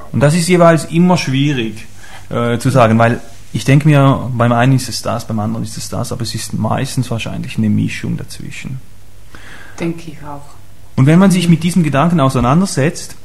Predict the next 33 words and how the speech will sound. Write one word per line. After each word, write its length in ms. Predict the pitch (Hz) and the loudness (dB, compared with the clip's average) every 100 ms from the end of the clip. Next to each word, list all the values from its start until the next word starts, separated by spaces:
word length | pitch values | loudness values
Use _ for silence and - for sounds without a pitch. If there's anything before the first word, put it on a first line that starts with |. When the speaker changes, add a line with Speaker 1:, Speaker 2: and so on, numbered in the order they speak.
| - - - - | -16 -16 -10 -2
Speaker 1:
ob 140 | 127 | 2
man 180 | 131 120 | 2 2
lieber 260 | 120 123 | 0 0
jetzt 240 | 120 113 - | -2 -4 -4
arbeitet, 500 | 113 110 113 113 - | -4 -2 -4 -6 -4
um 140 | 110 | -6
zu 140 | 110 110 | -2 -2
leben, 440 | 107 135 190 202 - | 0 0 2 0 0
oder 260 | 120 117 | -4 -4
ob 140 | 117 117 | -4 -2
man 340 | 113 110 101 - - - - | -2 -2 -4 -8 -16 -10 -4
lebt, 460 | 113 127 131 - - | 0 0 -4 -14 -2
um 180 | 120 117 | -2 -2
zu 140 | - | -2
arbeiten, 640 | 104 147 143 135 139 151 156 - - - | 0 2 2 0 0 -2 -2 -8 -14 -8
dann 100 | - | -4
gibt 200 | 113 131 | -4 -4
es 120 | - - | -2 0
nämlich 260 | 131 127 | 2 2
noch 160 | 117 101 | -2 -2
eine 100 | 117 | -4
dritte 340 | - 110 110 | -4 -6 -6
Form. 420 | 117 110 - 104 - - - | -8 -6 -6 -8 -12 -14 -4
Und 200 | 117 113 | -4 0
die 100 | 135 | 0
finde 200 | 135 123 | 2 0
ich 120 | - | -2
ganz 240 | 110 110 | -4 -4
passend. 440 | - 107 110 - 104 | -2 -4 -2 -4 -6
Das 140 | 107 | -6
ist, 220 | 123 - - - - | -8 -8 -12 -16 -12
ich 240 | - - - | -10 -10 -2
arbeite 560 | 107 123 123 123 - | 0 0 -2 -2 -4